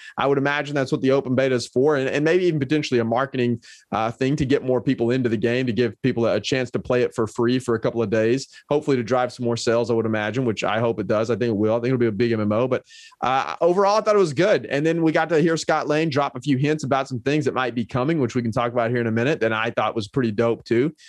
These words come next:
Uh, and encouraging, for sure, to hear him talk about how they have plans to keep this game running for many, many years to come. Every time he says that, it, it, it's very encouraging to me to hear him say that, because I want the game to be incredibly successful. So overall, I thought it was good, man. I thought it was a, a good segment.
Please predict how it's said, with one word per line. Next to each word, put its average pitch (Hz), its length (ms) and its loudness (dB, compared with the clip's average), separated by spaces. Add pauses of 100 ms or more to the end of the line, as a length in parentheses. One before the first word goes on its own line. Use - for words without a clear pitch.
(160)
Uh, 117 300 -2
and 180 240 2
encouraging, 160 800 0
for 123 160 -2
sure, 151 340 0
to 113 100 2
hear 143 220 4
him 143 180 -2
talk 139 280 -2
about 123 240 0
how 127 180 0
they 131 140 2
have 120 180 -2
plans 127 480 -2 (120)
to 131 100 0
keep 135 200 0
this 117 140 -2
game 131 240 0
running 123 280 0
for 117 140 -2
many, 131 220 0
many 127 160 0
years 123 200 0
to 117 120 -6
come. 127 240 -2 (180)
Every 175 200 0
time 180 200 0
he 156 60 0
says 156 300 2
that, 139 260 0 (280)
it, 135 220 2
it, 139 200 4
it's 123 120 -4
very 151 220 2
encouraging 135 540 -2
to 131 100 -2
me 131 100 2
to 120 100 2
hear 143 240 0
him 117 160 0
say 110 280 0
that, 107 180 2
because 117 240 -2
I 117 60 2
want 131 260 0
the 120 60 -4
game 120 220 -2
to 117 40 -8
be 123 320 0
incredibly 123 380 0
successful. 113 440 -4
So 101 240 -2 (180)
overall, 175 340 2
I - 20 -2
thought 165 160 0
it 170 60 0
was 139 120 -2
good, 143 220 0
man. 113 200 -4
I 110 100 -4
thought 139 100 -2
it 135 60 2
was 113 180 -4
a, 104 220 2
a 120 80 2
good 127 200 -2
segment. - 320 -4